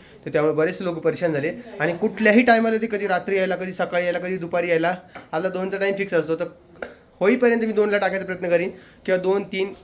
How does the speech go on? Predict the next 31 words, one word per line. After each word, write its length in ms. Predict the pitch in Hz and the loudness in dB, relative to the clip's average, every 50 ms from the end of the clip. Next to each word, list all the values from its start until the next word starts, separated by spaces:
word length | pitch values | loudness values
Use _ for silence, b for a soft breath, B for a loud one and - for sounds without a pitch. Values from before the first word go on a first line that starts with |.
| - | -10
ह्या 200 | 170 151 175 180 | -4 0 0 0
दरम्यानच 560 | 175 - 156 156 175 170 175 185 185 208 214 | 0 0 0 0 2 2 2 2 0 0 -2
व्हिडिओ 220 | 196 185 175 156 151 | -4 -2 0 0 0
येणार. 260 | 147 143 135 135 123 120 - - - - - - - - - - - - - - - - - | 2 0 0 -2 -2 -4 -8 -16 -20 -20 -20 -20 -20 -20 -20 -20 -20 -20 -20 -20 -20 -12 -8
आणि 280 | 135 131 139 143 143 147 - - | -6 -6 -6 -6 -6 -8 -4 -2
तेच 160 | 196 202 202 | -2 -2 0
चांगलं 340 | - - 180 170 170 170 165 | 2 2 2 2 2 2 2
आहे 160 | 160 156 156 | 2 2 0
दोन 240 | 160 151 156 160 156 | 0 0 2 2 2
वाजता 220 | 156 151 151 - | 2 0 -2 -4
व्हिडिओ, 260 | 151 139 135 135 147 151 | -4 -4 -4 -4 -4 -4
कारण 180 | 151 143 139 | -4 -4 -6
की 80 | 139 151 | -6 -6
ती 80 | 143 | -8
एक 100 | 151 147 | -8 -6
ते 60 | 160 160 | -8 -6
सवय 260 | 156 170 160 160 165 | -4 -2 0 0 0
लागलेली 280 | 160 156 156 156 156 | 0 0 -2 -2 -2
असते 140 | 156 143 143 | -4 -4 -4
सगळ्यांना 320 | - 156 139 143 143 143 139 | -6 -4 -2 -2 -2 -2 -2
बघण्याची 420 | 135 139 139 139 135 127 135 160 - B B B 247 B B B - - | -4 -2 -2 -4 -4 -6 -8 -10 -12 B B B -16 B B B -16 -10
आणि 220 | - 135 135 135 135 | -8 -6 -4 -4 -4
ते 140 | 131 147 - | -6 -6 -4
कधीही 220 | - 151 151 156 156 | -4 -4 -2 -2 -2
टाकलं 300 | 156 147 143 143 143 139 | -2 -2 -2 -2 -4 -4
तर 60 | 147 | -4
ते 380 | 143 151 143 143 143 147 - - | -4 -4 -4 -2 -2 -4 -6 -8
मिसमॅच 500 | - 156 160 160 156 - 160 160 147 147 | -8 -6 -6 -6 -6 -4 -4 -4 -4 -4
होतं, 140 | 143 127 151 | -6 -4 -4
YouTube-ला 420 | 147 147 147 139 156 143 147 147 | -4 -4 -6 -8 -8 -6 -6 -4
बी 140 | 143 151 160 | -4 -4 -6